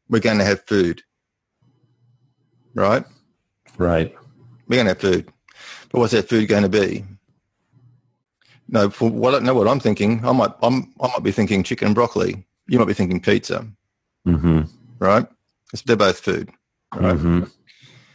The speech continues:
Speaker 1: Now, if I say, "Tonight for dinner, we're gonna have fruit," we're becoming a little bit more specific, aren't we? So,
Speaker 2: Mm-hmm.
Speaker 1: so, so basically the chicken and broccoli go out the window and basically so does the pizza.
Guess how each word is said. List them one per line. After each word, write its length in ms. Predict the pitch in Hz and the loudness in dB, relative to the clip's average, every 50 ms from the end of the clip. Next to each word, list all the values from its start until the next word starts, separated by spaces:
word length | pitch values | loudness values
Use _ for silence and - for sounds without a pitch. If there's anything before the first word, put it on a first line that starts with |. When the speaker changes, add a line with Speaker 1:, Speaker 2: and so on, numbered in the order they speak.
| _ _ _ _ _ - | _ _ _ _ _ -4
Speaker 1:
Now, 400 | 127 123 120 120 113 110 117 - | -2 0 2 2 2 0 0 -2
if 140 | 117 107 - | -2 -2 0
I 220 | 127 127 127 127 | 0 2 2 0
say, 600 | 123 - - 120 110 110 107 104 107 110 - _ _ _ _ _ | 0 -2 -2 0 2 2 2 0 -2 -4 -6 _ _ _ _ _
"Tonight 380 | - - 113 117 113 113 - - | -6 -2 0 0 0 0 -2 -6
for 60 | - | -6
dinner, 400 | 101 113 113 107 101 98 101 - _ _ _ _ _ _ _ _ - | -2 0 0 2 2 0 0 -4 _ _ _ _ _ _ _ _ -4
we're 100 | 101 104 | -2 -2
gonna 320 | 101 107 107 107 107 101 98 | 0 2 2 2 2 2 2
have 240 | 92 104 98 92 - _ | 2 0 0 -2 -4 _
fruit," 420 | - 143 135 101 95 - - - - _ _ _ _ _ _ _ _ _ _ _ - _ _ _ _ _ _ _ _ _ _ _ _ - | -4 -2 0 0 0 -2 -6 -12 -20 _ _ _ _ _ _ _ _ _ _ _ -20 _ _ _ _ _ _ _ _ _ _ _ _ -8
we're 380 | - 120 110 107 104 107 104 - _ _ _ _ _ _ _ - | -2 0 2 2 2 0 -2 -6 _ _ _ _ _ _ _ -4
becoming 200 | 147 139 135 123 - - - | -2 0 0 0 -2 -2 -2
a 40 | |
little 100 | 120 131 | 0 0
bit 140 | 107 113 104 | 0 0 0
more 180 | 113 110 110 107 | 0 0 0 0
specific, 460 | - - 101 - 110 98 107 92 - | -4 -6 -8 -8 -6 -6 -6 -2 -2
aren't 180 | 98 92 92 90 | -2 -2 -2 -4
we? 80 | 90 | -4
So, 240 | 90 - 98 95 92 | -2 0 0 0 0
Speaker 2:
Mm-hmm. 580 | - - - - - - - 90 85 80 90 87 | -2 -6 -18 -20 -20 -14 -12 -12 -10 -6 -2 0
Speaker 1:
so, 220 | 92 107 123 131 | 0 0 0 -2
so 200 | - - - 113 | -4 -2 -2 0
basically 640 | 98 92 120 107 - 113 107 - 117 110 107 104 104 | 2 2 0 0 0 -2 -2 0 0 2 2 2 0
the 100 | 98 101 | -2 -2
chicken 220 | - 139 123 117 | -2 -2 0 2
and 80 | 107 101 | 2 2
broccoli 320 | 120 113 - - 101 98 | 0 0 0 0 0 0
go 120 | 92 101 98 | 2 2 0
out 60 | 101 | 2
the 60 | 95 | 2
window 280 | 101 107 110 104 107 131 - | 2 2 2 2 2 0 0
and 80 | 107 107 | -2 0
basically 200 | 107 107 - - - | 0 -2 -2 -2 -2
so 140 | 110 104 | 0 0
does 140 | 101 98 82 | 0 0 -2
the 40 | 82 | -4
pizza. 440 | - 117 107 98 - - 80 - - | -2 0 0 0 0 -4 -8 -10 -12